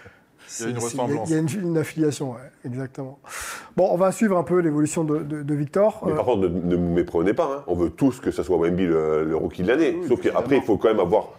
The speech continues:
Speaker 3: des notions objectives de ce qui se passe. Et pour l'instant, je pense que les Ricains nous donnent raison. Et me dire que le seul qui soit contre nous,
Speaker 2: Alors.
Speaker 3: c'est, euh, Gilbert Arenas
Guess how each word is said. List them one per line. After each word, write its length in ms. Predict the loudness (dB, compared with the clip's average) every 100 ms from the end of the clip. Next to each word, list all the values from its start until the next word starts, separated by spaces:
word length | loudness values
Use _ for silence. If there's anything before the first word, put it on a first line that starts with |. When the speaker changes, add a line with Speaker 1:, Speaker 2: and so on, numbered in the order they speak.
| -18 -4
Speaker 3:
des 100 | 0
notions 360 | 0 -2 -6 -6 0
objectives 600 | 2 2 -2 -4 -2 0
de 80 | 0
ce 80 | -2
qui 100 | -4
se 60 |
passe. 200 | -2 -2 -2
Et 40 |
pour 120 | -2 -2
l'instant, 220 | 0 -2
je 60 | -2
pense 100 | -2
que 80 |
les 80 | 2
Ricains 220 | 2 2
nous 80 | 0
donnent 160 | 2 2
raison. 300 | 4 2 0 -8 -2
Et 200 | 0 0 -4 -6
me 180 | 2 4
dire 260 | 4 4 2
que 80 | 2
le 120 | 2
seul 180 | 2 -2
qui 80 |
soit 140 | -2 -2
contre 260 | 0 2
nous, 180 | 2 2 -2
Speaker 2:
Alors. 200 | -6 -6
Speaker 3:
c'est, 240 | 0 4 6
euh, 200 | 6 2
Gilbert 340 | 2 2 2
Arenas 400 | 2 4 2 0